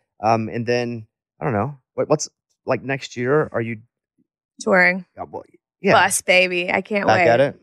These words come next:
Speaker 2: Yeah. I mean, that's my favorite part of all of this, honestly. And I was just, I've been telling everybody, I'm like, "If you put a hundred and eighty shows on the books, I'll,
Speaker 1: Oh.
Speaker 2: I'll play a hundred and ninety." You know, I, like, I can't wait.
Speaker 1: I know the
Speaker 2: Um,
Speaker 1: mentality,
Speaker 2: <laughs>
Speaker 1: but gets me in trouble.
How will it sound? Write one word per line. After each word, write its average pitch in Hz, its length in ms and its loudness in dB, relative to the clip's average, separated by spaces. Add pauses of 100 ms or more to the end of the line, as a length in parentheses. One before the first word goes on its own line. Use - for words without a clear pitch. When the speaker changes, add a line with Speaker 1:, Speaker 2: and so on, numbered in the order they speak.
Speaker 2:
Yeah. 220 400 2
I 208 120 0
mean, 240 100 4
that's 254 200 2
my 262 100 4
favorite 220 400 2
part 190 220 2
of 175 180 -4
all 185 220 2
of 185 100 -6
this, 170 420 2
honestly. 180 580 0
And 190 200 0
I 196 120 4
was 190 120 -2
just, 196 280 -2 (440)
I've 185 180 0
been 202 140 2
telling 202 240 4
everybody, 190 340 4
I'm 190 80 2
like, 190 300 0
"If 190 180 -6
you 247 240 2
put 339 160 4
a 320 60 4
hundred 311 240 2
and 262 120 2
eighty 247 260 4
shows 240 280 -2
on 226 100 -8
the 202 60 -4
books, 190 400 2
I'll, 190 220 -4
Speaker 1:
Oh. - 100 -2
Speaker 2:
I'll 202 160 2
play 202 220 -2
a 196 60 0
hundred 190 380 -6
and 190 80 -16
ninety." 170 460 -10
You 247 160 8
know, 240 60 4
I, 220 180 4
like, 233 220 2
I 214 80 2
can't - 280 -6
wait. 175 260 2
Speaker 1:
I - 20 -6
know 101 180 -2
the 196 100 -2
Speaker 2:
Um, 185 100 4
Speaker 1:
mentality, 95 440 -2
Speaker 2:
<laughs> - 20 -8
Speaker 1:
but - 140 -12 (500)
gets - 140 -12
me 110 100 -4
in 110 60 -2
trouble. - 420 -8